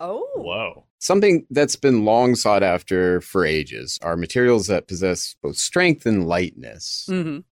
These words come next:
Speaker 3: But these two qualities are typically mutually exclusive, or as my old engineering teacher used to say, "There's no free lunch."
Speaker 4: Mm-hmm.
Speaker 3: However, research at the University of Connecticut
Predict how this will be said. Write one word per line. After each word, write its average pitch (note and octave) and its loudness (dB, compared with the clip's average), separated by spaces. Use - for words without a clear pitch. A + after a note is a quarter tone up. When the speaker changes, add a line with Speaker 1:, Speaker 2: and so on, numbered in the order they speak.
Speaker 3:
But C3+ 0
these F3 2
two C#3 2
qualities C3 4
are A2 -2
typically B2 0
mutually F#2+ 0
exclusive, D#2 -6
or F#2 0
as F#2 -4
my F#2+ -2
old C#3 0
engineering A#2+ 0
teacher A#2 -6
used A2+ -4
to G#2+ -10
say, G#2 0
"There's G#2 0
no D#3 6
free D#3 2
lunch." A#2+ 0
Speaker 4:
Mm-hmm. G3+ -4
Speaker 3:
However, D3+ 2
research C#3+ 0
at A2 -4
the G#2+ -2
University G2+ 0
of F#2 -4
Connecticut F#2+ -2